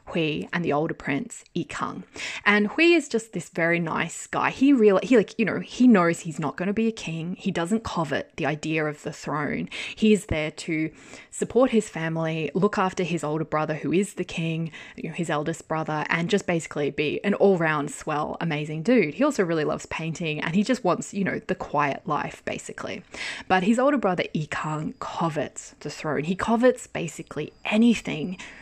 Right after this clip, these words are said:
that is not his. And everything that he gets, he wants more than it immediately. He just has this insatiable hunger for everything. It's, uh, he's such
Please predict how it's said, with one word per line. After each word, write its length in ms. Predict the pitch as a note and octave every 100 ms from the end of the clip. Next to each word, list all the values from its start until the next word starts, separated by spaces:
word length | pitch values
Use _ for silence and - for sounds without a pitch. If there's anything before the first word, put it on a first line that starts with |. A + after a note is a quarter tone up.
| -
that 180 | F3 F3
is 200 | F3+ D#3+
not 200 | E3 -
his. 400 | - - A3 - - -
And 140 | F3+
everything 520 | G3 G#3+ A#3 B3 A3+ F#3
that 120 | E3+
he 120 | F3+
gets, 580 | - D#3 A#3 - - - _
he 160 | - F#3+
wants 360 | F3 D#3 - -
more 460 | F3+ F3 C#3 C#3 D#3 -
than 160 | D3+
it 200 | C3+ - -
immediately. 640 | D#3 D#3 D#3+ E3+ - E3
He 180 | D3 F#3
just 200 | F3 G#3+
has 280 | - A#3 G#3
this 300 | - E3 - - - - -
insatiable 1000 | G3+ G3+ - E3 F#3 - E3 D3+ C#3+ - - -
hunger 840 | - - - - E3+ F#3 E3+ C#3+ - - - - -
for 160 | D#3+ - -
everything. 560 | D#3+ E3+ E3+ - D3+
It's, 160 | D#3+ - -
uh, 80 | -
he's 220 | - G3
such 560 | D3+ - - E3+ D3+ -